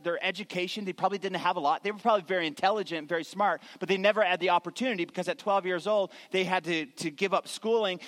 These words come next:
and to start going and helping their dad in the family industry to put food on the table.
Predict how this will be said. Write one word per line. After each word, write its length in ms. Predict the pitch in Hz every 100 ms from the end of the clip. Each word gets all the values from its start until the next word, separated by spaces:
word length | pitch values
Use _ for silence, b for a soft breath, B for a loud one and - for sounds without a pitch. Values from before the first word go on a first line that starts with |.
| 202
and 100 | 170
to 60 | 156
start 260 | 196 175
going 220 | 190 180
and 40 | 165
helping 260 | 185 185
their 120 | 170 147
dad 380 | 185 196 190
in 80 | 170
the 80 | 160
family 300 | 185 170 165
industry 580 | 220 240 220 - 180 180 B -
to 100 | 175
put 240 | - 165
food 300 | - 220 240
on 120 | 175
the 80 | 151
table. 440 | - 143 123 131